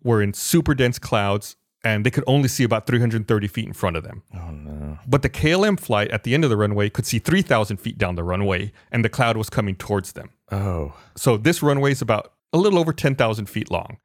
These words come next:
Speaker 1: just under two miles long. So that's why the Pan Am crew had such little visibility, but the K L M flight could see more. It's because the runway's so long, and they're both on it.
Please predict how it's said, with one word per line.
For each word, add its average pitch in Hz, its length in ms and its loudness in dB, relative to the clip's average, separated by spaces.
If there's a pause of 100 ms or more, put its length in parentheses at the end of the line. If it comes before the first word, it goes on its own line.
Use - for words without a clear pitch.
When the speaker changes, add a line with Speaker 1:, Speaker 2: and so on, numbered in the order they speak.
(140)
Speaker 1:
just 123 180 0
under 104 140 -2
two - 180 -4
miles 90 320 -2
long. - 280 -8 (400)
So 107 400 2 (140)
that's 123 220 0
why 107 440 2 (160)
the 113 80 0
Pan 117 240 2
Am 107 100 2
crew 110 160 0
had 101 160 -2
such - 180 -2
little 127 240 4
visibility, 101 500 -2
but 101 120 0
the - 80 0
K - 220 2
L 104 100 2
M 98 100 2
flight 98 260 -2
could - 120 -10
see 175 200 2
more. 101 200 2
It's - 120 -6
because 110 260 0
the 104 80 2
runway's 98 320 2
so 95 140 -2
long, 92 360 -2
and 101 140 -6
they're 95 40 -2
both 90 240 -4
on 92 200 -2
it. - 80 -20